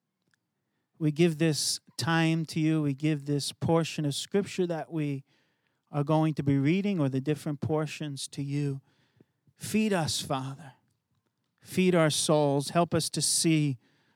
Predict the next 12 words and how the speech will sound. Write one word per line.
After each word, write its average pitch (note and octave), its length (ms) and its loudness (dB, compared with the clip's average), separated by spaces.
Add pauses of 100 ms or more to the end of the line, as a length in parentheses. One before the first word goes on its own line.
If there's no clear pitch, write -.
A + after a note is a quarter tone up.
(160)
the D3+ 100 4
world D3 560 8
differently D3 680 2
that C3 180 -4
we C#3 140 0
live C#3+ 340 0
in. C#3 320 0 (840)
Help - 340 -2
us E3+ 460 2
to C#3+ 680 4 (800)
see - 280 2
you C#3+ 540 6